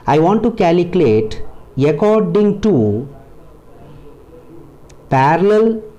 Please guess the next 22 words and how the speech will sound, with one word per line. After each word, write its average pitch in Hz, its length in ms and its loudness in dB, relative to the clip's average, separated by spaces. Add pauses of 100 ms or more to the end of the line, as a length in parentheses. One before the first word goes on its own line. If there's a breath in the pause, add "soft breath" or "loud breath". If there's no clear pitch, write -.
(1000)
axis 160 1080 -2 (1200 loud breath)
theorem, 170 560 0 (1000 loud breath)
moment 226 420 2
of 220 240 0
inertia 196 800 0
through 196 220 0
A 151 280 2
B, 151 300 0
one 175 340 0
edge 175 300 0
of 196 180 0
the 180 100 0
uniform 170 520 0
cylinder 147 420 0
is 127 340 -2
equal 151 440 0
to 123 280 -4 (380 loud breath)
I 190 240 2
center 175 420 0
of 160 240 0
mass 170 360 0
plus 139 380 -2